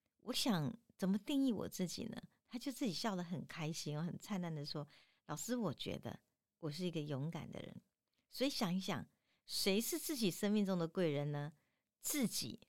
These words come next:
才是自己真正的贵人。所以我想今天呢，很高兴跟您分享一个这个勇敢的女性哈，这位运动的美女，这个充满阳光正向的我们的谢慧娟理事长，因为她用温柔的坚持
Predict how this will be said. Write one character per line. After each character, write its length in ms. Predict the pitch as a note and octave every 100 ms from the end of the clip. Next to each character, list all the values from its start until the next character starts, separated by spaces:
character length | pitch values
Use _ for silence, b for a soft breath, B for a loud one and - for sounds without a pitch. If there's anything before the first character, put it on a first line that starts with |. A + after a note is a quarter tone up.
| _
才 220 | - E3+ C#3+
是 140 | E3+
自 200 | - E3+
己 300 | C#3+ - - _
真 260 | - D#3+ D#3+
正 180 | D#3 C#3+
的 80 | C#3+
贵 220 | - D3
人。 240 | - - - _ _ _ _
所 160 | - F#3+
以 40 |
我 100 | F#3
想 220 | G#3+ F3+
今 180 | E3 F3+
天 140 | F#3+ F3+
呢， 100 | F#3
很 140 | D3+
高 160 | D#3+ E3+
兴 180 | F3
跟 120 | D#3+ E3
您 140 | D3+
分 220 | - E3
享 220 | F3+ C3
一 120 | C#3 D3
个 160 | E3 B B B
这 120 | - C4+
个 100 | F3+
勇 240 | - D#3
敢 160 | E3+ C#3+
的 80 |
女 220 | C#3 D3 -
性 300 | - D3 D3
哈， 200 | - - -
这 180 | G#3+ F#3+
位 100 | -
运 200 | G#3+ F#3
动 160 | F3+
的 40 | D3+
美 300 | C#3+ C#3+ C#3
女， 180 | D3 -
这 120 | F#3+
个 60 |
充 220 | F3+ - G3+
满 240 | F#3 D3
阳 220 | D3+ C3+
光 260 | D3+ E3+ F3+
正 280 | - E3+ D#3
向 240 | - D3
的 160 | C#3+ - B B
我 100 | D#3
们 100 | D3
的 60 |
谢 180 | D3+ F3+
慧 100 | E3
娟 160 | D#3 D#3
理 120 | -
事 180 | - D3
长， 200 | - - b b b
因 160 | - A3+
为 160 | G#3+ - B B -
她 120 | C4
用 240 | C4+ A3+
温 220 | F3+ A3+
柔 160 | A3 E3
的 100 | C#3
坚 300 | C#3 D#3 D#3+
持 400 | - - - -